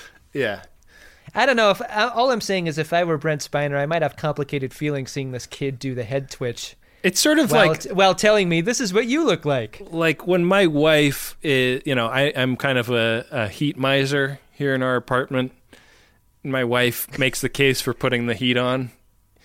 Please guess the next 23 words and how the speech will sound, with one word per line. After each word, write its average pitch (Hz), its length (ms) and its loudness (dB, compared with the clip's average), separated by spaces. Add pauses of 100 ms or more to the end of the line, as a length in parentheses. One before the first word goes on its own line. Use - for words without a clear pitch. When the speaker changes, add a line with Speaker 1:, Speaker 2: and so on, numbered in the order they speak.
(300)
Speaker 1:
and, 110 440 -2
Speaker 2:
Yeah. 131 320 -6
Speaker 1:
and 113 380 -4
says, 117 400 -2
"I'm 113 200 -4
cold." 120 480 -2
And 117 100 0
I 113 60 -2
go, 117 240 -4
"I'm 214 200 -2
cold." 135 680 0 (460)
Uh, 113 400 0 (100)
like, - 540 -2 (260)
I 135 80 0
feel 139 240 2
like 120 460 0 (800)
the 123 300 4
amount 127 380 0
of 120 140 -4
shit 131 260 2
I 117 140 0
get 110 400 -2
is, 110 600 -6